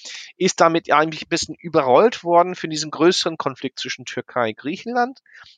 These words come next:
Und dann auch diese französische Rolle, wo die Franzosen reingekommen sind, zum Teil aus einer Ide-, Idee der europäischen Solidarität, aber zum Teil auch, weil sie die Türken,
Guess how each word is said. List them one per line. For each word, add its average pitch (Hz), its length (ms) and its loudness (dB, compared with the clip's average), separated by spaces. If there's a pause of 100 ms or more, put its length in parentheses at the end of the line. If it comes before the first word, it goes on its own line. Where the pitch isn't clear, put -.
Und 156 220 -4
dann 175 180 6
auch 165 360 4
diese 143 320 -4
französische 208 640 0
Rolle, 135 320 4
wo 151 60 2
die 131 80 -6
Franzosen 196 520 -2
reingekommen 127 560 -2
sind, 143 220 -8
zum - 120 -16 (200)
Teil 156 320 4 (440)
aus 143 280 4
einer 135 140 2
Ide-, - 400 -6
Idee 135 280 -2
der 147 140 4
europäischen 131 420 0
Solidarität, 123 560 -2
aber 131 180 4
zum 143 140 -10
Teil 160 220 2
auch, - 180 2
weil 135 140 4
sie 131 100 -8
die 127 140 -14
Türken, 165 540 -2